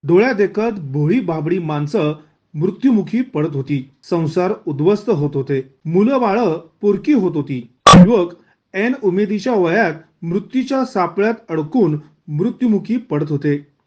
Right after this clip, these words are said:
रोजगार बंद, अन्नधान्य तुटवडा, खायचे प्यायचे संकट, बाजारपेठा बंद, व्यवहार ठप्प.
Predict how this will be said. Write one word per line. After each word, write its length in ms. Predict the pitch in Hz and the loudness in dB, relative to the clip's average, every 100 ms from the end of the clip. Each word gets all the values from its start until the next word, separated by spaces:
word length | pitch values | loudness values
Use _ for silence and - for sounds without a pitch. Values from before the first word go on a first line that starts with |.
| _ _ _ - | _ _ _ -8
रोजगार 440 | 143 147 127 180 | -4 -2 -2 -2
बंद, 280 | 175 147 135 127 127 _ - | 0 -2 -2 -4 -6 _ 0
अन्नधान्य 520 | 196 254 214 196 202 | 2 2 0 0 0
तुटवडा, 480 | 220 156 170 156 131 - _ _ _ _ _ - | -2 -2 0 0 -2 -8 _ _ _ _ _ -6
खायचे 360 | 175 185 302 | 0 0 0
प्यायचे 400 | 294 208 165 190 | -2 0 0 0
संकट, 400 | 156 151 147 143 - - _ _ _ _ | -2 -4 -2 -4 -6 -14 _ _ _ _
बाजारपेठा 720 | 131 147 147 214 240 175 160 | -4 -2 0 0 0 -2 -2
बंद, 340 | 165 143 147 139 117 - _ _ _ - | -4 -2 0 0 -4 -8 _ _ _ 6
व्यवहार 420 | 139 185 208 262 | 6 6 4 0
ठप्प. 380 | 269 165 - 156 | -2 -6 -6 -4